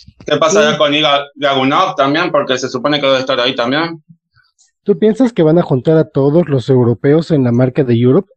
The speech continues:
Speaker 2: Porque, digo, estaría raro que si ya subieron al N X T, porque recuerda que el N X T Europa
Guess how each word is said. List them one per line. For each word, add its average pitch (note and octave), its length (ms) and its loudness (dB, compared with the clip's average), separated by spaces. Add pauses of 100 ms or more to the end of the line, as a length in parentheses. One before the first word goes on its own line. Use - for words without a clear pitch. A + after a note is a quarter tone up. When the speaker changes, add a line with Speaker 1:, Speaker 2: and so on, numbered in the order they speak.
(100)
Speaker 2:
Porque, D3 260 0
digo, D3+ 320 2 (380)
estaría D#3 400 2
raro F3 320 2
que C#3 120 -2
si B2 140 -2
ya D3 140 0
subieron D3 420 2
al B2+ 140 0
N D3 160 2
X - 120 -6
T, G3 160 0
porque B2 300 -4
recuerda D3 440 0
que A#2+ 540 -2
el A2+ 260 -2
N C#3+ 200 2
X - 100 -4
T D#3 100 0
Europa D3 540 2